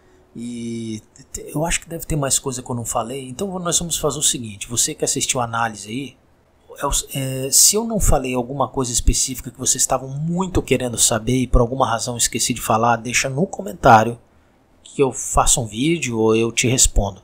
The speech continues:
tá bom? Porque, cara, a análise são, ficou muito grande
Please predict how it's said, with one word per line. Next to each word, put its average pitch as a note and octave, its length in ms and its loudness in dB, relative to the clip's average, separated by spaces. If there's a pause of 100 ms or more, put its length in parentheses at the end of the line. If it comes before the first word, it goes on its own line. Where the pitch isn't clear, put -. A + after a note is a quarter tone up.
tá A2 100 4
bom? C3+ 300 2 (580)
Porque, C#3+ 300 -8 (280)
cara, D#3+ 220 0
a C3+ 40 -2
análise F3+ 360 -2
são, F3 320 2
ficou - 260 -4
muito B3 220 -2
grande C3+ 540 0